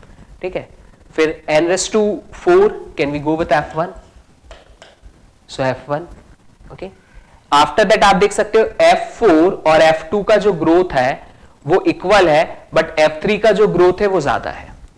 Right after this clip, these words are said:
है ना? तो एफ़ थ्री पहले आ जाएगा, एफ़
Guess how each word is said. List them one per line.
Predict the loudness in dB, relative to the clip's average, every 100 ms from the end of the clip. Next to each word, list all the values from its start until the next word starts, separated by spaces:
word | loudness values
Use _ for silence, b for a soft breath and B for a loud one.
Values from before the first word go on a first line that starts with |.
| -18
है | -18
ना? | -12
तो | -8 -2
एफ़ | -2 -2
थ्री | -8 -2
पहले | 0 0
आ | 0
जाएगा, | -2 -6 -10 -18 -20 _ _ -20 -20 _ _ _ -20 -20 _ _ _ _ -16 -8
एफ़ | -8